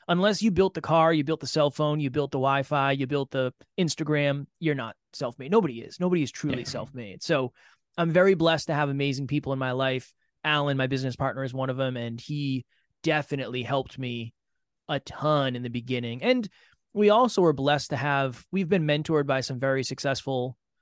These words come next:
Speaker 1: entrepreneurs. David Meltzer mentored us for a few years. Evan Carmichael, uh, me-, mentored us, and he's still a friend of ours. Anthony Trucks. We, we know a lot of people. We're very blessed to have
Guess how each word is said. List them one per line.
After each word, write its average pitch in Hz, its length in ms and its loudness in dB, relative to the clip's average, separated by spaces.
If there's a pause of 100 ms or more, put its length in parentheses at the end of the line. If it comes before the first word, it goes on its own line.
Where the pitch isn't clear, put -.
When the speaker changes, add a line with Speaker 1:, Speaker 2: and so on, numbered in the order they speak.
(600)
Speaker 1:
entrepreneurs. 147 600 2
David 165 260 6
Meltzer 151 560 2
mentored 143 400 0
us 135 100 0
for - 140 -4
a 123 60 -2
few 143 180 -2
years. 135 600 0
Evan 151 240 2
Carmichael, 139 800 0 (300)
uh, 135 140 -10
me-, 139 160 -2 (100)
mentored 139 460 0
us, 131 200 2
and 139 60 -4
he's 127 140 -4
still 139 140 0
a 120 40 -2
friend 127 240 -2
of 127 100 -2
ours. 127 520 0
Anthony 139 320 -2
Trucks. 127 420 -2
We, 143 240 -4
we 170 120 -2
know 214 200 6
a - 20 8
lot 151 220 6
of 131 80 0
people. 151 300 -4
We're 127 80 -2
very 147 220 0
blessed 131 340 -2
to 123 80 -6
have 120 360 -6